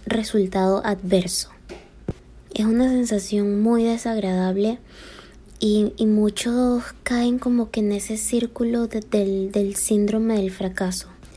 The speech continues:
Este es un término que se utiliza para describir a estas personas que se crean historias, em, que caen muchísimo como que en esta ansiedad, que renuncian a todo, pierden la iniciativa de,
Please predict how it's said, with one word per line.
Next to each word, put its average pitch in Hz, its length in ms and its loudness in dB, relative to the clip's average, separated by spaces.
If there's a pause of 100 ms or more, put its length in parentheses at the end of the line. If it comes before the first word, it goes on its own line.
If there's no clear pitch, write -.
(300)
Este 226 260 0
es 226 40 0
un 240 160 2
término 240 540 2
que 202 720 0
se 190 420 -2
utiliza 196 640 0
para 208 240 -2
describir 190 540 -2
a - 20 -8
estas - 280 -10
personas 202 640 -4 (120)
que 202 300 -4
se 185 180 -6
crean 196 680 -2
historias, 226 880 -2 (840)
em, 190 720 0 (580)
que 190 360 -2
caen 202 520 0
muchísimo 202 680 -2
como 190 280 -4
que 190 120 -6
en 190 80 -4
esta 185 260 -6
ansiedad, 196 640 -2
que 196 140 -4
renuncian 185 540 0
a 185 120 -4
todo, 214 440 0
pierden 180 400 0
la 190 60 0
iniciativa 190 760 -2
de, 180 300 0